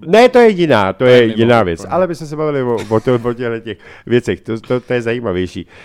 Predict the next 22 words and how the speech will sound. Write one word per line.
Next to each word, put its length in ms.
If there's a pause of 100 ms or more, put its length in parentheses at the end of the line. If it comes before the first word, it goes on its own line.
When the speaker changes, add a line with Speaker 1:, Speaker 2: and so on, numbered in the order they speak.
(320)
Speaker 1:
Eh, 40 (440)
víš 160
co, 140 (280)
protože 400
tohle 320 (280)
je 160
takový, 360
jakoby 340
fakt 240
zajímavý, 480
jako, 220
protože 380
t-, 120
o 80
takovýchhle 400
věcech 260
se 100
vůbec 280
nemluví. 500
Kolik 280
vlastně, 320
jakoby, 460